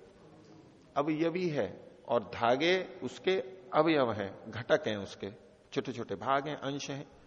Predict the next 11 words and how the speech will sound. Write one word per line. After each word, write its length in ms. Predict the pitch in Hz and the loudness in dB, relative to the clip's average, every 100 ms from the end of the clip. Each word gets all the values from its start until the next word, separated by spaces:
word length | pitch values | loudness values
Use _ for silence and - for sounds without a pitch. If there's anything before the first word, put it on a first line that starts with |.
| - - - - - _ _ _ _ _ _ _ _ _ - | -20 -20 -20 -20 -20 _ _ _ _ _ _ _ _ _ -4
तो 60 | |
उपादान 580 | - 113 104 120 180 208 | -2 2 4 4 4 2
कारण 340 | 190 123 113 | 4 4 2
को 520 | 113 - 104 113 147 175 - - - - - _ | -2 -2 0 2 0 -4 -8 -18 -20 -20 -20 _
अंगी 500 | 113 127 135 151 170 | -4 -4 -4 -4 -4
के 280 | 170 - 143 | -2 0 0
रूप 320 | 131 123 110 - | 0 -2 -4 -6
में 360 | 117 127 160 | -4 -4 -4
नहीं 380 | 147 101 127 165 | -6 -4 -4 -4
कहा 320 | 160 117 110 | 0 -2 0
जाता, 720 | 95 98 90 - 120 185 196 | -2 -4 -6 -6 -4 -6 -10